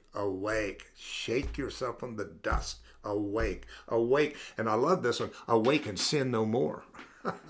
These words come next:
What a great thing to awake and realize. So anyway, how did this all get in there? Was actually through when the church began to develop itself to become the,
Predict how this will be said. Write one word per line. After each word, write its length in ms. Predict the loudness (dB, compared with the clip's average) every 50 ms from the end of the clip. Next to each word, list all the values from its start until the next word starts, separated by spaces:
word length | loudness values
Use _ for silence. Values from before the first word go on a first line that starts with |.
| -6 -4 -4 -4 -6 -8 -10 -12 -14 -14 -14 -8 0
What 180 | 2 4 6 6
a 60 | 4
great 340 | 4 4 4 4 4 4 4
thing 180 | 2 0 0 0
to 140 | 0 0 0
awake 380 | 0 2 2 2 2 2 2
and 140 | 0 0 2
realize. 560 | 4 4 6 6 4 2 0 -6 -6 -8 -10 -10 -10 -10 -12 -10 -2
So 200 | 6 8 10 10
anyway, 280 | 12 12 12 10 10 10
how 180 | 10 10 10
did 160 | 12 10 10 10
this 180 | 10 8 10
all 220 | 10 10 10 10 8
get 200 | 8 6 8 8
in 180 | 8 6 6
there? 260 | 4 6 4 4 2 0 -10 -2 6
Was 240 | 6 6 6 4 -2 2
actually 560 | 4 4 4 4 0 -6 -4 -2 2 2 2
through 560 | 0 -2 0 4 8 8 10 10 8 6 4 -2 -14 _ _ _ -6
when 300 | 2 6 6 8 8 8
the 100 | 6 6
church 640 | 6 4 4 6 8 8 8 8 6 -2 -6 -4
began 360 | -2 -2 0 4 4 2 2 2
to 120 | -2 0
develop 560 | 0 0 2 4 4 6 6 4 2 2 0
itself 720 | -4 -4 -2 0 2 2 2 2 0 -2 -4 -8 -10 -8 -4
to 100 | -4 0
become 480 | 0 0 0 2 2 2 2 2 0 -6 -14 -18 -8 _ 4
the, 180 | 4 4 4